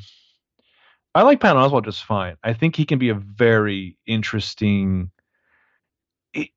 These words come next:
he is never a person that I expect for the roles that he's good in. Um, and I think when they give him stuff to do, it's always interesting. Uh,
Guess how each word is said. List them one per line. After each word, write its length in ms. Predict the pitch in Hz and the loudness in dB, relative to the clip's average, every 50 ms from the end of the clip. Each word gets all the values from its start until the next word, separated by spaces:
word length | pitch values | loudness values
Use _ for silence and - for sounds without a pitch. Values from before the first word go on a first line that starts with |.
| _ _ | _ _
he 280 | _ 151 139 151 180 185 | _ 4 6 8 8 8
is 140 | 175 156 156 | 8 6 6
never 640 | 156 165 175 180 180 196 185 180 180 180 175 160 - - _ _ _ | 6 6 4 4 4 4 4 4 4 2 0 -2 -4 -14 _ _ _
a 80 | 127 123 | -6 -6
person 400 | - - 131 131 120 - - 120 | -2 0 0 0 0 -2 -2 0
that 100 | 120 110 | 0 0
I 80 | 107 | 0
expect 540 | 104 101 - - - _ - 110 92 - - - | 0 -2 -8 -12 -10 _ -2 -2 -2 -2 -8 -10
for 80 | - | -6
the 80 | 104 101 | -6 -4
roles 400 | 95 95 104 101 104 104 101 104 | -2 -2 0 0 0 0 -2 -4
that 80 | 110 | -6
he's 160 | 92 101 101 95 | -4 -4 -4 -6
good 320 | - _ - 101 101 101 | -8 _ -2 -2 -2 -2
in. 360 | - 120 123 127 131 135 143 - _ _ _ _ _ _ _ _ _ _ _ _ _ - | -2 0 2 2 2 2 -2 -4 _ _ _ _ _ _ _ _ _ _ _ _ _ -2
Um, 240 | 107 104 101 98 | 0 0 2 0
and 100 | 107 110 | 0 0
I 40 | 110 | -2
think 360 | 107 - _ - 123 120 110 117 _ _ _ _ _ _ _ | -2 -4 _ 0 0 0 0 -2 _ _ _ _ _ _ _
when 200 | 123 110 120 113 | -2 0 2 4
they 140 | 110 110 104 | 4 4 2
give 200 | 95 - 117 110 | 2 0 0 2
him 200 | 113 113 110 110 | 2 2 2 2
stuff 240 | - - 113 104 - | 2 0 0 0 0
to 100 | - 101 | -6 -8
do, 320 | 90 _ - 107 101 98 | -8 _ -4 -2 -2 -2
it's 160 | 95 92 - - | -4 -6 -8 -2
always 320 | - 104 101 98 98 92 98 | 0 0 2 2 -2 -4 -4
interesting. 500 | 95 92 - 107 - - 101 95 95 - | -8 -8 -8 -14 -8 -6 -4 -4 -4 -2
Uh, 280 | - 117 117 107 101 | 0 0 0 0 -2